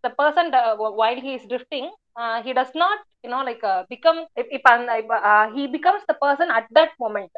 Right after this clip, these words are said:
அதாவது இப்ப வந்து when, when he is drifting அப்படின்னும் போது, இப்ப ட்வெல்வ் இயர்ஸ் இருக்கும்போது, there is not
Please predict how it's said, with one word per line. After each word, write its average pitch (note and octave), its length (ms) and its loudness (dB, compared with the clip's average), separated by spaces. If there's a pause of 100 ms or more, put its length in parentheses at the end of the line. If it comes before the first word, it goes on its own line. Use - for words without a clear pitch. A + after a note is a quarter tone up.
அதாவது G#3 260 -2
இப்ப B3 140 -6
வந்து A3+ 260 -4 (240)
when, G#3+ 120 -8 (160)
when G#3+ 160 -8
he A3 100 -14
is A3+ 180 -14
drifting D4 320 -10
அப்படின்னும் B3 360 -8
போது, A#3+ 200 -2
இப்ப C4 60 2
ட்வெல்வ் B3+ 320 0
இயர்ஸ் E4 220 4
இருக்கும்போது, C4 460 -2
there B3+ 200 2
is B3+ 120 -4
not D4+ 220 2